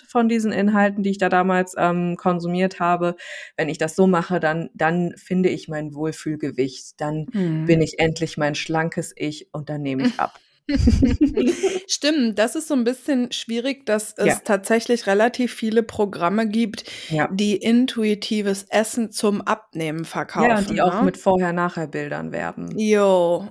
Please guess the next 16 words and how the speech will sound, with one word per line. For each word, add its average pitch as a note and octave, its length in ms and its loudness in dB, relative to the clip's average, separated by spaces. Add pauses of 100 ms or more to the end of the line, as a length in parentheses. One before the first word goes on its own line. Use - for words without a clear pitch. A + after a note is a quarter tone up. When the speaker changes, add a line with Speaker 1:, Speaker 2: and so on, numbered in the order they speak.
Speaker 2:
oh F#3+ 420 -4
Gott. F3 560 2
Speaker 1:
Mhm. A#3+ 280 4
Und F#3+ 180 2
das G3 160 6
ist G#3 140 -4
ja F#3 80 2
in G3 340 2
sich F3 300 -2
einfach E3 320 -4
falsch, D3+ 380 -4
weil D#3 140 -2
es D#3 160 -8
geht - 220 -6
nicht F#3+ 520 -2
darum, E3 460 0